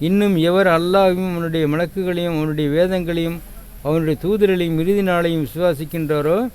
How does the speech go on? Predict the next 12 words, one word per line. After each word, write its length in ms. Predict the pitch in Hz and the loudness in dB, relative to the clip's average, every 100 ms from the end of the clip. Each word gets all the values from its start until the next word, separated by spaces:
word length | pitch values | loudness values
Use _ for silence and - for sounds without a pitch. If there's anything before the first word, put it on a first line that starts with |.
| - - - - 139 | -12 -20 -20 -10 -6
நிச்சயமாக 600 | 143 - 156 156 160 156 | -6 -2 -2 0 0 0
அவர் 240 | 147 160 175 156 | 0 0 -2 -2
மிக 200 | 139 147 127 | 0 -2 -2
தூரமான 520 | 156 165 160 160 160 | -2 0 0 -2 -2
வழிகேடாக 560 | 143 151 139 156 151 156 185 196 139 | -2 -4 -4 -2 0 -2 -2 -6 -10
வழிகெட்டு 440 | 139 143 147 123 127 | -8 -6 -8 -8 -10
விட்டார். 440 | 113 - 120 107 98 - - - - - - - - - - | -10 -10 -8 -8 -12 -20 -20 -20 -20 -20 -20 -20 -20 -20 -18
விசுவாசம் 540 | - 160 170 135 160 | -6 0 0 0 -2
கொண்டோரே, 360 | 151 143 143 160 180 | -2 0 0 0 0
நீங்கள் 320 | 156 165 160 139 | -2 0 0 0
அல்லாஹ்வையும் 760 | 135 156 175 165 156 165 170 185 | -2 0 2 2 0 -2 -4 -2
அவனுடைய 300 | 156 156 143 | -2 -2 -4